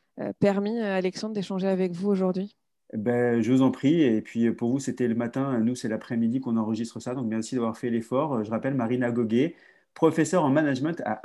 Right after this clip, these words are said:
Speaker 2: H E C Montréal. Donc, c'était un plaisir de pouvoir échanger avec vous. Et puis, euh, vous êtes bien évidemment la bienvenue, euh, au Lab R H si un jour vous passez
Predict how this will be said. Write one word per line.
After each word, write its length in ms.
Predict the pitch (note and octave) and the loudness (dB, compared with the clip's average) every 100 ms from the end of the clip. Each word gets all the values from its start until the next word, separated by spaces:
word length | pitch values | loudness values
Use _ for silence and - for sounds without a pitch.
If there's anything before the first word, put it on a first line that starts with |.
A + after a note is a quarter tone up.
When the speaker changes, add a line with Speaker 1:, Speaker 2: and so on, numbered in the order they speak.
| F3 | 0
Speaker 2:
H 140 | - | 0
E 20 | |
C 200 | D3 F#3+ | 2 4
Montréal. 580 | E3+ D3+ C#3+ A#2+ B2+ D3 | 4 4 6 6 6 4
Donc, 140 | A#2+ A#2 | -2 -4
c'était 160 | - | -2
un 80 | A#2+ | -2
plaisir 320 | - B2 D3+ | 0 0 0
de 40 | D#3 | -2
pouvoir 260 | B2+ C3+ | 0 0
échanger 320 | C3 C3+ C3 | 0 -2 0
avec 200 | B2+ A2+ | 2 2
vous. 260 | G2+ C#3+ F#3+ _ _ _ _ - | 2 2 0 _ _ _ _ -6
Et 80 | G2+ | -4
puis, 240 | - B2+ | 2 2
euh, 160 | G#2+ G2 | 2 0
vous 180 | F#2 | -2
êtes 160 | A#2 G#2+ | -2 -2
bien 220 | F#2+ B2+ | -2 -2
évidemment 540 | B2 G#2+ G#2 G2+ C3+ - | 0 0 -2 -2 -2 -2
la 180 | A2+ A2+ | -4 -4
bienvenue, 760 | G#2+ G2 E3+ F3 D#3 D#3 E3+ - _ _ _ - | -4 -2 0 2 0 -2 -2 -8 _ _ _ -6
euh, 220 | G#2+ G#2+ - | -2 0 2
au 100 | B2 | 2
Lab 180 | A#2+ | 2
R 200 | A2+ G#2+ | 0 0
H 40 | C3 - | -4 -6
si 60 | |
un 120 | A2+ G#2 | -6 -4
jour 160 | C3 | -4
vous 80 | A2+ | -6
passez 560 | G#2+ G#2+ - C3+ - | -6 -6 -2 -2 -2